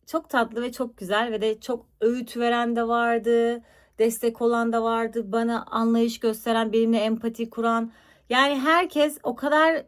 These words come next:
tatlı ve o kadar değerli ki hepinizle sohbet etmeyi çok seviyorum.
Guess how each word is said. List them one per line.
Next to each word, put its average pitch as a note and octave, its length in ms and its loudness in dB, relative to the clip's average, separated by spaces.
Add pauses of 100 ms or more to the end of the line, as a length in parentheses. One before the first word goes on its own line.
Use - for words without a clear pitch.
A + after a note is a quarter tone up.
(120)
tatlı B3+ 440 0
ve B3+ 120 -2
o A3+ 100 -4
kadar C4 340 0
değerli A#3 380 2
ki G#3+ 320 -2 (580)
hepinizle C#4 520 0
sohbet C4 400 -2
etmeyi B3+ 200 -4
çok B3 220 -12
seviyorum. E3+ 560 -6